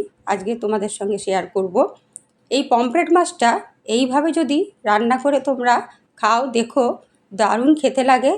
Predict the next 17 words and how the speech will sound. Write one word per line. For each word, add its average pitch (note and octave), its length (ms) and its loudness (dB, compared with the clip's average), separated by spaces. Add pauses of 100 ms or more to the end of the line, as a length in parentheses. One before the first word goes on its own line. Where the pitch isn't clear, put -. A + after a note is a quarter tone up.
(200)
ভীষণ B3 360 -2
সুস্বাদু, B3+ 560 -2 (560)
আর G#3+ 160 2
রান্না A#3 400 2
করতে E4+ 300 -2 (420)
একদম A3+ 440 0 (140)
সময় B3 340 0
কম F3+ 180 -2
লাগে। D#3+ 280 -8 (600)
প্রথমেই D#4+ 440 2
আমি D#4 140 4
দেখো C#4 340 2 (500)
কয়েকটা B3+ 280 0 (100)
পমফ্রেট B3+ 440 2
মাছ D4+ 140 0 (120)
নিয়ে C4 200 0
নিয়েছি, B3 300 -4